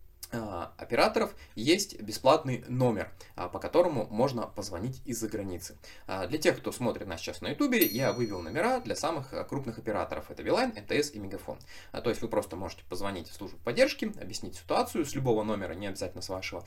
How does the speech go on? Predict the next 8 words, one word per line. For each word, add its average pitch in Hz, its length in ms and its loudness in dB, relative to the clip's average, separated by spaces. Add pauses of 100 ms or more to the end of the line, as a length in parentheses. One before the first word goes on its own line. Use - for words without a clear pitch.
(260)
А, 95 140 0
и 220 320 0
вам, 139 420 0
а, 98 220 0
помогут, 147 340 2
заблокируют 113 460 -2
ваш 98 160 -8
номер. 78 220 -10